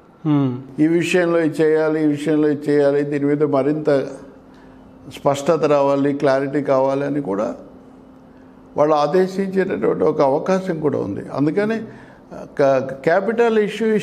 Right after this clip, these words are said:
Speaker 2: still open.
Speaker 1: అవును.
Speaker 2: మూడో సమస్య ఒకటి ఉంది. శ్యామ్ దివాన్ మాట్లాడినప్పుడు మూడు రాజధానులకు ప్రభుత్వం కట్టుబడి ఉంది అని ఆయన వాదించారు.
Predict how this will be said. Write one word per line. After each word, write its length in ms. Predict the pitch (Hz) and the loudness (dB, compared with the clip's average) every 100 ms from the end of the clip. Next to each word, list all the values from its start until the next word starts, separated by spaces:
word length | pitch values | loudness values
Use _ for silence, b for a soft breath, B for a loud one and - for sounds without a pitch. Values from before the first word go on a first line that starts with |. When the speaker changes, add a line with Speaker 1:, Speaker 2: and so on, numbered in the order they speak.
| 214 | -2
Speaker 2:
still 200 | 202 190 | -2 2
open. 340 | 156 143 113 80 - - - - - - - | 2 0 -4 -8 -14 -20 -20 -20 -20 -12 -2
Speaker 1:
అవును. 300 | 156 139 120 - B B - - | 0 0 -4 -10 B B -20 -12
Speaker 2:
మూడో 500 | - 156 196 240 254 | -4 0 2 4 2
సమస్య 460 | 226 226 226 226 214 | 2 0 0 0 0
ఒకటి 220 | 170 131 | 0 -4
ఉంది. 260 | 101 - - - | -8 -8 -10 0
శ్యామ్ 240 | 139 156 | 0 2
దివాన్ 640 | 170 165 156 143 139 131 | 0 2 2 0 -2 -2
మాట్లాడినప్పుడు 920 | 127 131 139 156 151 139 120 113 170 - - - B B B B - | 0 0 0 0 0 0 -2 -4 -6 -8 -18 -20 B B B B -6
మూడు 380 | 147 175 233 247 | 0 2 4 4
రాజధానులకు 1160 | 226 202 202 196 196 202 185 185 185 - - 214 | 4 2 2 2 0 2 2 2 -2 -6 -2 0
ప్రభుత్వం 580 | 202 175 180 190 202 190 | 2 0 0 0 -2 2
కట్టుబడి 440 | 170 165 170 175 | 0 0 -2 0
ఉంది 440 | 170 156 165 170 - B B B B B B | -2 -2 -2 -2 -10 B B B B B B
అని 140 | 156 185 | -4 0
ఆయన 180 | 190 175 | 0 2
వాదించారు. 720 | 151 151 165 160 123 98 | 2 2 -2 0 -2 -2